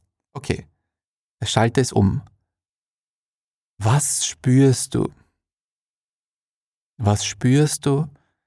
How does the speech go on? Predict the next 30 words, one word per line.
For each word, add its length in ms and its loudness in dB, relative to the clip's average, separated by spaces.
du 60 -20
die 80 -4
Augen 280 2
zumachst, 640 -2
dir 80 -2
genau 480 4
nochmal 340 4
dieses 300 0
Beispiel 400 -4
von 160 -4
Sabine 400 -2
vorstellst 640 -6
und 380 2
du 340 4
die 160 0
Gruppe 320 -2
bist, 340 -4
in 140 -2
die 140 4
Sabine 420 0
reingeht, 420 0
ihre 220 0
Freundin 580 2
und 100 -4
all 120 4
die 100 0
anderen? 360 0
Was 140 -10
spürst 640 -4
du? 60 -14